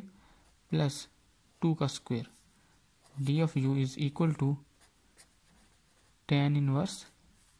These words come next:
u divided by टू dot derivative of x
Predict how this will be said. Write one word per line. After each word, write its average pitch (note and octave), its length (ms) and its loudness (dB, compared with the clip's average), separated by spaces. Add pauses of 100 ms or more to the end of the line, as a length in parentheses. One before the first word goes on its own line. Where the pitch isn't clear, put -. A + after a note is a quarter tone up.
(260)
u C#3+ 280 2 (1500)
divided C3+ 420 0
by D3+ 80 4 (140)
टू C3 140 2 (1000)
dot C3 420 0 (580)
derivative C3+ 560 2 (100)
of D3 120 -8 (1300)
x D3+ 220 -2